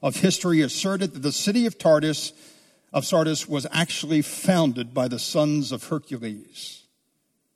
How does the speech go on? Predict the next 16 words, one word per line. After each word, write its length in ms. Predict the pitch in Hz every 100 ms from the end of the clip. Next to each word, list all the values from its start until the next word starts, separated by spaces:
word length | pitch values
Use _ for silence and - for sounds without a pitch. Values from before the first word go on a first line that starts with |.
| _ -
It 60 | 180
was 180 | 151 120
the 80 | 135
capital 540 | - 190 - 202 175
of 100 | 139
the 180 | 139 -
ancient 600 | 180 208 - 196 190 170 - _ _ -
Lydian 560 | 120 180 202 160 135
kingdom. 480 | 117 156 127 139 151 -
That's 260 | - 135 -
for 200 | - 143
real. 400 | 135 294 120 127
The 140 | 123
other 180 | 127 135
thing 300 | 139 135 127 - _ _ _
wasn't. 560 | 127 131 110 110 139